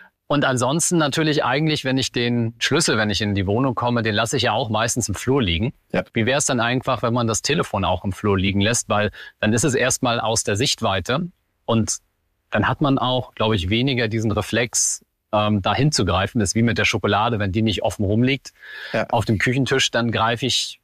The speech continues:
Speaker 1: da halt auch nicht hin. Dann lege ich da lieber Obst hin und dann
Speaker 2: Ja.
Speaker 1: greife ich dort häufiger hin, ne? Also auch das
Speaker 2: Ja.
Speaker 1: ne, ne, ne Barriere oder aus dem, aus dem, äh, Blickfeld, aus dem Sichtfeld, dann passiert auch weniger Reizüberflutung.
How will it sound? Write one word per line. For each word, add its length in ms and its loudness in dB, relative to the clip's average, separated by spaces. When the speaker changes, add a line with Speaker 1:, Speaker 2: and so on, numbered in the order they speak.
Speaker 1:
da 100 0
halt 160 2
auch 120 2
nicht 160 2
hin. 260 -4
Dann 120 -4
lege 140 2
ich 80 0
da 80 0
lieber 220 0
Obst 320 -2
hin 160 0
und 100 -2
dann 160 0
Speaker 2:
Ja. 60 -10
Speaker 1:
greife 240 0
ich 60 0
dort 340 -2
häufiger 360 -2
hin, 160 -4
ne? 80 0
Also 260 0
auch 120 0
das 360 -2
Speaker 2:
Ja. 100 -2
Speaker 1:
ne, 160 2
ne, 140 2
ne 100 4
Barriere 520 2
oder 180 0
aus 200 -2
dem, 220 0
aus 160 -4
dem, 260 -2
äh, 380 -2
Blickfeld, 560 -2
aus 200 -4
dem 300 0
Sichtfeld, 600 -2
dann 240 2
passiert 380 0
auch 160 -4
weniger 300 -2
Reizüberflutung. 800 -4